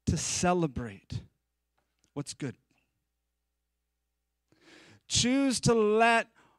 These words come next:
who God is and what He's done and how He's sovereignly ruling over all things and working it out for our good to be what governs your attitude,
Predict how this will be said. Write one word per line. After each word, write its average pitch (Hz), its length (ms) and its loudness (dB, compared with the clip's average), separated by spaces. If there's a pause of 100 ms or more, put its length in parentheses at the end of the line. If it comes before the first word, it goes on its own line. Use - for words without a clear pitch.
(200)
who 254 340 0
God 233 420 2
is 233 400 4
and 185 220 -6
what 240 300 2
He's 214 380 0
done 226 400 0
and 190 140 -2
how 233 320 4
He's 220 240 0
sovereignly 233 640 2
ruling 233 480 -2
over 226 340 2
all 233 220 2
things 233 480 -4
and 196 100 -6
working 240 440 2
it 226 120 0
out 240 240 4
for 220 140 0
our 240 240 4
good 214 400 2 (300)
to 208 120 6
be 240 580 2 (200)
what 226 480 2 (200)
governs 220 480 4
your 214 140 4
attitude, 208 720 2